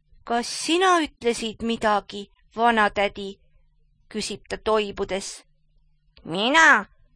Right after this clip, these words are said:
mina jah," vastab vanamoor. "Tõuse aga üles. Ega siis siin mõni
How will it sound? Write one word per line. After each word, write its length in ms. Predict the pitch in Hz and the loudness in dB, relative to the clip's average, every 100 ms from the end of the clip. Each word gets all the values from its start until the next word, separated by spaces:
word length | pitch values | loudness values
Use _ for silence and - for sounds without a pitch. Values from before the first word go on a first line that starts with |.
| - | -14
mina 380 | 180 226 311 254 | -6 2 4 8
jah," 220 | 262 - _ _ _ _ - | 8 6 _ _ _ _ -2
vastab 340 | 196 - 202 - | -2 0 -4 -4
vanamoor. 580 | 196 208 202 202 202 202 _ _ _ _ _ _ | 0 2 2 2 0 0 _ _ _ _ _ _
"Tõuse 460 | - 254 311 370 320 349 | 0 6 6 8 10 10
aga 160 | 339 349 | 10 8
üles. 400 | 349 202 - - _ _ _ _ _ _ _ _ _ - | 8 4 2 -14 _ _ _ _ _ _ _ _ _ -4
Ega 340 | 214 277 294 | 2 6 6
siis 280 | 320 330 - | 4 -4 -2
siin 180 | 339 330 | 0 0
mõni 360 | 320 349 330 | 0 2 0